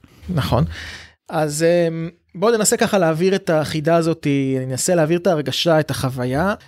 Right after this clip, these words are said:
גם מי שלא מתכנת ייהנה מזה, אני מניח, וגם מי שכן מתכנת יכול ללמוד מזה על איך לא לעשות טעויות בקוד שלו, וגם איך לפתור את החידות הבאות. בעיתון התפרסמה באלפיים ושש עשרה תמונה שנראית כמו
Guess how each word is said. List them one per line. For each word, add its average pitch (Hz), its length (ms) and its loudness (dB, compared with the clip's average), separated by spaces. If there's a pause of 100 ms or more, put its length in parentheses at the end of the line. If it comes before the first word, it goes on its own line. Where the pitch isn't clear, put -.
(320)
גם 180 160 2
מי 185 80 2
שלא 175 200 2
מתכנת 165 380 -2
ייהנה 151 240 2
מזה, 170 340 2
אני 165 100 2
מניח, 180 440 0
וגם 185 180 0
מי 196 60 0
שכן 202 240 -2
מתכנת 175 400 -2
יכול 151 220 0
ללמוד 151 280 0
מזה 147 400 2
על 143 240 -4
איך - 200 -6
לא 165 80 2
לעשות 160 320 0
טעויות 147 500 -2 (260)
בקוד 151 420 -2
שלו, 208 460 2
וגם 170 400 2
איך 175 120 0
לפתור 175 240 -2
את 175 60 -4
החידות 175 320 -4
הבאות. 185 320 -8 (640)
בעיתון 180 580 0
התפרסמה 190 580 0
באלפיים 170 380 0
ושש 185 220 -2
עשרה 190 280 -2
תמונה 151 420 -4 (320)
שנראית 147 840 -4
כמו 175 840 2